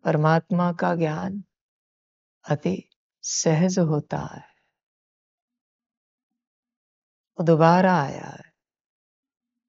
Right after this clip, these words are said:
तुम्हें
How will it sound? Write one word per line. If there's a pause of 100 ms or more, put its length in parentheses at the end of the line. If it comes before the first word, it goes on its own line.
(1900)
तुम्हें